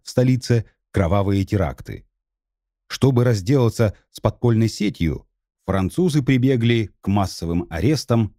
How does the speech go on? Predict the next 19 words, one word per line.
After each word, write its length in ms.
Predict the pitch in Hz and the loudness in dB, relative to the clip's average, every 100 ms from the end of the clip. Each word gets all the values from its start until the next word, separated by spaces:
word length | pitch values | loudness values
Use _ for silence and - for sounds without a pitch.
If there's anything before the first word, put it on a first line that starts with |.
| - | -6
и 100 | 110 | -6
пыткам. 640 | - 87 - 71 69 62 - _ _ _ _ _ _ _ _ _ | -2 -4 -4 -8 -8 -10 -14 _ _ _ _ _ _ _ _ _
Битва 440 | - 71 135 117 107 | -4 2 2 2 2
за 140 | 110 | 2
алжирскую 520 | 110 101 123 - 104 | 2 0 0 0 -2
столицу 640 | 95 - 110 180 - 69 - _ _ | -2 0 0 -2 -4 -6 -6 _ _
действительно 760 | 73 110 104 - 143 151 120 101 | 0 2 2 0 0 2 2 2
привлекла 640 | 95 87 82 - 139 143 _ _ | 0 -2 0 0 0 -2 _ _
широкое 520 | - - 95 127 120 | -4 0 2 2 0
внимание 460 | 98 92 104 110 107 | 2 2 2 4 4
мирового 400 | 101 90 92 104 | 2 0 0 -2
сообщества, 760 | - 139 110 - - - 64 - _ _ _ _ | 0 0 0 -4 -12 -8 -8 -8 _ _ _ _
и 60 | - | -6
Франция 520 | - 165 180 165 160 | 0 2 2 2 2
действительно 760 | 127 160 - 151 131 - 82 80 | 2 0 0 0 0 0 -2 0
подверглась 760 | 85 76 104 139 131 143 - _ _ - | -2 0 0 0 0 -2 -4 _ _ -8
осуждению 760 | - 82 78 175 151 76 67 _ - | -4 -2 0 0 2 -2 -6 _ 0
и 140 | 156 | 2
изоляции. 800 | 139 160 120 73 - - 64 - | 4 2 0 -2 -6 -8 -8 -10